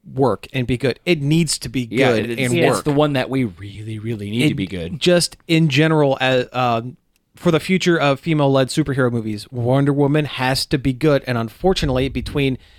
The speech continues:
Speaker 1: not being advertised and it being, uh, summer break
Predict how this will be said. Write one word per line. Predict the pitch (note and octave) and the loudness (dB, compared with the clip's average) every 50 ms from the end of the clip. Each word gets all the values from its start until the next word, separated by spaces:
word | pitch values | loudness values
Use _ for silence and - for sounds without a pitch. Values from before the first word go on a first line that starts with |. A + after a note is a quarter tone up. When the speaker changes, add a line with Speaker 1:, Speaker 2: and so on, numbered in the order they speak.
| _ _ _ | _ _ _
Speaker 1:
not | - C3 C3 C#3+ D#3 D#3 - - C#3+ - | -4 0 2 2 2 0 -2 -8 -6 -2
being | D3+ D3+ D3 C#3+ C#3+ - - | -2 0 0 -2 -4 -4 -2
advertised | D3 D#3+ D3+ D3+ - - - G#2+ G#2+ G#2+ B2 C#3+ - - - _ _ _ _ _ _ - | -2 -2 -2 -4 -8 -6 -4 -4 -4 -4 -4 -8 -12 -16 -20 _ _ _ _ _ _ -4
and | C#3 C3+ C3+ C3 B2+ B2+ B2 - _ | 0 0 2 2 2 0 -2 -6 _
it | - C3+ A#2 - | -6 -6 -4 -2
being, | C3+ C3 B2+ B2 A#2+ A#2+ A#2 - | -2 0 0 0 -2 -2 -4 -4
uh, | - B2 A#2+ A#2 A2+ A2+ - - | -2 0 2 2 0 0 -2 -4
summer | - - E3+ D#3+ D#3+ D3+ | -2 0 2 2 2 2
break | C#3 C#3 A#2+ C#3 - - - | 0 0 0 -2 -4 -6 -20